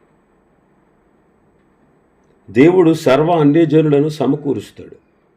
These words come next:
వారు క్రీస్తు మహిమను చూస్తారు. క్రీస్తు మహిమను చూస్తారు. ఆయనకు తెలియనిది ఏదీ లేదు.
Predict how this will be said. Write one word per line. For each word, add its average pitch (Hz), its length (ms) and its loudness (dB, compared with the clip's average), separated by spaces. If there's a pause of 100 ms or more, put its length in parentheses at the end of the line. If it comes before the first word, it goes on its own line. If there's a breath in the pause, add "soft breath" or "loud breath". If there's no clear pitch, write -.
(1300)
వారు 110 440 -2
క్రీస్తు 139 420 -8
మహిమను 98 640 -8 (1500)
చూస్తారు. - 420 -12 (1800)
క్రీస్తు 101 320 -6
మహిమను 92 500 -4 (500)
చూస్తారు. - 360 -20 (1500)
ఆయనకు 151 360 4
తెలియనిది 165 520 4
ఏదీ 165 220 2
లేదు. 139 320 -2